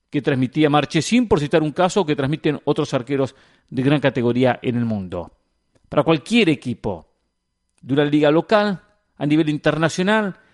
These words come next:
de la liga que usted quiera, pero de esos que uno dice, tiene obligaciones, como la tiene un Real Madrid, como la tiene un Barcelona, un City, como pasó con el Liverpool, ¿se acuerdan? Cómo perdió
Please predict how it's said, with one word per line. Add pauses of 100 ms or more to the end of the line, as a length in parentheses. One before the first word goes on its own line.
de
la
liga
que
usted
quiera,
pero
de
esos
que
uno
dice, (380)
tiene
obligaciones, (440)
como
la
tiene
un
Real
Madrid,
como
la
tiene
un
Barcelona,
un
City, (680)
como
pasó
con
el
Liverpool,
¿se
acuerdan?
Cómo
perdió